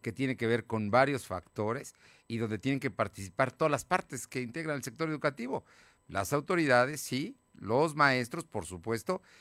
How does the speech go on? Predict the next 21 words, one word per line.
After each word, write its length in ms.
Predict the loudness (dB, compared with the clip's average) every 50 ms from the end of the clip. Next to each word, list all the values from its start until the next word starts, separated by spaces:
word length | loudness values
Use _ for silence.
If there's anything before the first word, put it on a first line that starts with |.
| -20 _ -14
y 100 | -10 -8
los 160 | -8 -8 -6 -2
padres 360 | 0 2 2 2 0 -2 -4
de 100 | -6 -8
familia, 500 | -8 -8 -10 -10 -12 -12 -12 -10 -10 -10
¿no? 220 | -10 -10 -10 -10
Más, 320 | -6 -4 -4 -4 -4 -6 -10 _ -20 -20 -20 -20 _
más 260 | -2 0 0 0 0 0
allá 280 | 0 2 4 4 4
de, 140 | 4 2 0
de, 200 | -2 -4 -6 -4
de, 260 | -4 -2 -4 -4 -2 -2
de 160 | -2 -2 0
un 140 | 0 0 0
asunto 340 | -2 -2 -4 -8 -4 -2 0
nada 220 | 2 2 2 2
más 200 | 2 2 0 0
de 80 | -2 -2
voluntad 520 | 0 0 0 0 -2 -2 2 4 4 4
de 100 | 4 0
querer 300 | -2 -2 -2 -2 -2 -4